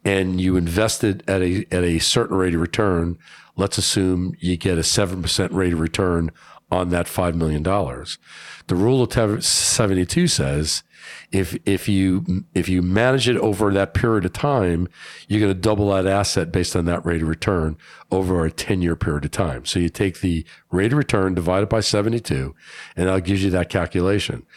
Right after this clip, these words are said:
Let's do the math. If you're worth five million dollars today and you're fifty, and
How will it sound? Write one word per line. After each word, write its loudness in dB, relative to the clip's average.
Let's 0
do 2
the 2
math. 0
If -2
you're 2
worth 0
five 0
million 2
dollars 2
today 2
and 2
you're 2
fifty, -4
and 0